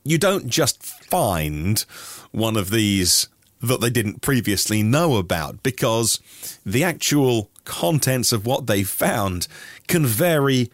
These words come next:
massively. Well, look, Take this, for instance, uh, rare earths, according to Christopher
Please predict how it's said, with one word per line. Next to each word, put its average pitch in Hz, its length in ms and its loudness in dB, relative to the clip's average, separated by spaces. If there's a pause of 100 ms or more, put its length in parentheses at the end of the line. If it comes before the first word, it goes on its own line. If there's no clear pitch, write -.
(120)
massively. 98 1000 0 (180)
Well, 165 140 4
look, - 180 -2 (200)
Take 143 160 0
this, 151 220 2
for 120 120 0
instance, 90 440 -2 (280)
uh, 95 200 0
rare 143 300 2
earths, 110 500 0
according 120 380 0
to - 100 -4
Christopher - 580 0